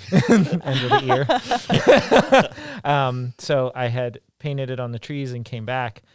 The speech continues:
and I, sometimes when I go to paint it, I obviously dribble some on the ground below, and I guess this opossum had smelled it and came up, and when I got to the tree, I didn't realize anything, and then I could hear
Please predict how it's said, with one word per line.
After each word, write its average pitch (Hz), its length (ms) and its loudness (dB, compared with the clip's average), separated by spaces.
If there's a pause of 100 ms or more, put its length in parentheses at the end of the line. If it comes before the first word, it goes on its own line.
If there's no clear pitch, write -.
(420)
and 110 380 -6 (500)
I, 139 180 -6
sometimes 135 440 -8
when 127 100 -10
I 123 100 -10
go 127 120 -6
to 117 80 -6
paint 220 260 -4
it, 131 100 -4
I 110 200 -6
obviously 110 440 -10 (180)
dribble 113 320 -8
some 110 220 -10
on 110 120 -8
the 107 60 -10
ground 107 400 -12
below, 117 400 -6 (480)
and 113 120 -8
I 107 60 -4
guess 101 220 -10
this 104 180 -12
opossum 104 640 -10 (260)
had - 180 -16
smelled 107 300 -8
it 127 160 -8
and 113 140 -12
came 117 240 -6
up, 131 240 -4 (100)
and 113 140 -6
when 110 100 -4
I 110 80 -4
got 135 300 -2
to - 80 -10
the 117 120 -10
tree, 127 340 -8
I 110 60 -8
didn't 110 260 -10
realize 117 340 -6
anything, 110 340 -10
and 107 100 -12
then 110 80 -10
I 110 60 -8
could 107 140 -14
hear 104 260 -10